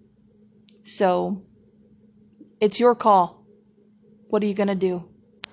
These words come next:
I hope you do the right thing and turn yourself in, because this has gone on way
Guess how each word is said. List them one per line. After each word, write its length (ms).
I 80
hope 240
you 80
do 140
the 100
right 240
thing 220
and 140
turn 200
yourself 340
in, 200
because 300
this 140
has 120
gone 240
on 340
way 600